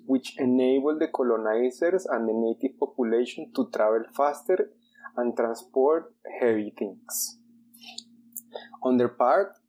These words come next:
the Europeans brought home many new products that became a central element of their diet. Among the most important crops,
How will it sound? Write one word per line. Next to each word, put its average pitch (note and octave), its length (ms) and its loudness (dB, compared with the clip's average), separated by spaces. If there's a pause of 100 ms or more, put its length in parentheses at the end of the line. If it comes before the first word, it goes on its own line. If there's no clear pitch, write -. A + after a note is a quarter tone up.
(420)
the C3 80 2
Europeans C3 680 2
brought C#3+ 300 0
home D3 360 0 (220)
many D3 460 2
new D3 340 2
products B2 640 -2 (300)
that B2 200 0
became C3+ 540 0 (100)
a C3 120 0
central C#3 520 0 (140)
element C3+ 480 2
of G#2+ 120 -4
their G#2+ 140 0
diet. G#2 400 -2 (680)
Among A#2+ 340 2
the A#2+ 100 4
most C#3 400 2
important D#3 560 -4
crops, - 500 -4